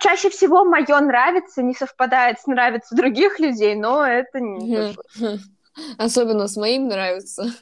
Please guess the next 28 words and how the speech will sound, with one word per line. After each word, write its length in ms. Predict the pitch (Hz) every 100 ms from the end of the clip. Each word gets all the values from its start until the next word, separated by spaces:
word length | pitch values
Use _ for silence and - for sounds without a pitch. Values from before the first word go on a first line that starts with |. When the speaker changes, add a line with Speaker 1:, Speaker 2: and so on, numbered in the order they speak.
| _ _ - - _ _
Speaker 1:
Ну, 220 | 131 254
Speaker 2:
Поэтому 440 | 240 247 226 226 240
Speaker 1:
как 120 | 208
Speaker 2:
тема 220 | 240 233
Speaker 1:
бы 100 | 226
Speaker 2:
этих 260 | 254 226 -
подкастов 560 | 214 - 214 240 - -
уходит 540 | 208 - 220 202 185
далеко 500 | 190 202 208 - 262
и 140 | 254 208
надолго. 680 | 208 196 214 277 330 320 190
Speaker 1:
<laughs> 1080 | 320 - - - - - - - 233 220 226
Ну, 400 | 240 254 254 247
как 220 | 240 208
бы, 380 | 214 196 185 202 240 _ _
не 200 | 214 190
знаю. 420 | 180 175 175 175 233 _ _ _ _ _ _ _ _ _ _ _ -
Норм 360 | 262 349 381
под-, 340 | 349 311 311 -
но-, 220 | 254 277
норм-контроль — 800 | 254 294 370 359 311 285 269 381
это 180 | 359 269
очень 260 | 262 269 269
важная 420 | 247 220 208 202
вещь. 240 | 214 339
Мне 120 | 349 277
кажется, 420 | 254 262 - 254
что 300 | - 240